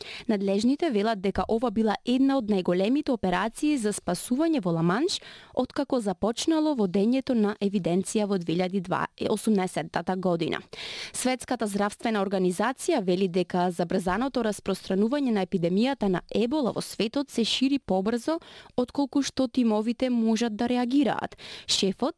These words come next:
на Светската здравствена организација, Тедрос Аданом Гебрејесус, е во посета на Конго, каде што некои здравствени работници штрајкуваат бидејќи уште не добиле плати поради епидемијата.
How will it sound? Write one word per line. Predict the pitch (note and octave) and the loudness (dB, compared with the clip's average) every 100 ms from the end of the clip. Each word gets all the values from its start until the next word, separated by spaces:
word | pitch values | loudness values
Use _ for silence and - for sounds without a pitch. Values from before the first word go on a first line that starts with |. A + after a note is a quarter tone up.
| A3 | 0
на | G3+ F#3+ F#3+ F#3+ - - | 2 2 0 -4 -12 -10
Светската | - A3+ - A#3+ G3 | -4 -4 -4 -4 -2
здравствена | F3+ G#3 - A#3+ G#3+ | -2 -2 -2 -2 -2
организација, | F#3 F3 F3+ E3 F3+ F3+ - G#3 B3 E4 - | 0 0 0 0 0 -2 -2 0 0 -2 -2
Тедрос | G3+ G3 F#3+ F3+ - - | 0 2 2 -2 -2 -8
Аданом | - F#3+ F#3+ F#3+ F#3+ F#3 - | -2 0 2 2 2 0 -2
Гебрејесус, | F#3 F3+ F3+ F3 F#3+ A#3 - C4 - - | -2 0 0 2 2 0 -2 -2 -6 -4
е | A#3 | -4
во | A3+ G#3 | -2 -2
посета | G3+ B3 D4+ G#3 | -2 -2 -2 -2
на | F#3 | -4
Конго, | - - F#3 F#3+ E4+ - - - | -4 -2 0 0 -2 -6 -16 -6
каде | C#4 C4+ | -2 -2
што | - | 0
некои | F#3 F3+ A#3 E4 D#4+ | 0 2 0 0 0
здравствени | G3+ G3 A3 - C#4+ C4+ | 0 -2 -4 -2 0 2
работници | G3 E3 G3+ - C#4+ - | 2 2 -2 0 0 0
штрајкуваат | C4 - F3+ - C4 D#4 G#3 F3+ D4+ - | -2 0 -2 0 2 2 4 2 0 -2
бидејќи | F#3 G3 A#3 - G3+ - | -2 0 0 -2 -6 -4
уште | - F4 - E4 | -2 0 0 0
не | C#4 A3 B3 | 2 2 0
добиле | F#3+ F#3+ A#3 B3 | 0 0 2 0
плати | - F3+ F3 - A3+ | -2 0 0 0 -2
поради | - F3+ F3+ A3 | 0 0 0 -2
епидемијата. | A3+ - G3+ A#3 B3+ F3 - | -2 -2 0 4 4 2 -2